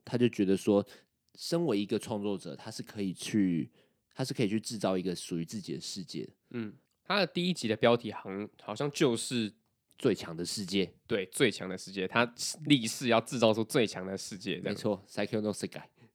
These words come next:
Speaker 2: 哎。
Speaker 1: 你知道为什么我，
Speaker 2: <laughs>
Speaker 1: 我都，我要知道这句话吗？
Speaker 2: 因为今天要教。
Speaker 1: <laughs> 没有啦，不是，不是这句话。
Speaker 2: 啊，不是吗？
Speaker 1: 不是，不是这句话。我们身边应该多多少少都会有这种朋友，就是对于自己的创作上面有无限的想法，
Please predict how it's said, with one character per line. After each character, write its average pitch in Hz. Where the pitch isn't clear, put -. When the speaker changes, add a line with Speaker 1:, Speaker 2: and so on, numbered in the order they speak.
Speaker 2:
哎。 101
Speaker 1:
你 101
知 104
道 120
为 135
什 120
么 98
我， 95
Speaker 2:
<laughs> -
Speaker 1:
我 98
都， 120
我 107
要 113
知 -
道 135
这 131
句 127
话 120
吗？ 101
Speaker 2:
因 127
为 120
今 135
天 131
要 131
教。 131
Speaker 1:
<laughs> -
没 107
有 107
啦， 92
不 87
是， 98
不 92
是 92
这 90
句 90
话。 90
Speaker 2:
啊， 101
不 98
是 113
吗？ 98
Speaker 1:
不 139
是， 92
不 82
是 87
这 87
句 85
话。 82
我 131
们 123
身 185
边 196
应 196
该 196
多 180
多 170
少 151
少 101
都 104
会 120
有 90
这 107
种 95
朋 -
友， -
就 -
是 127
对 185
于 123
自 143
己 95
的 82
创 131
作 117
上 107
面 101
有 87
无 107
限 123
的 95
想 85
法， -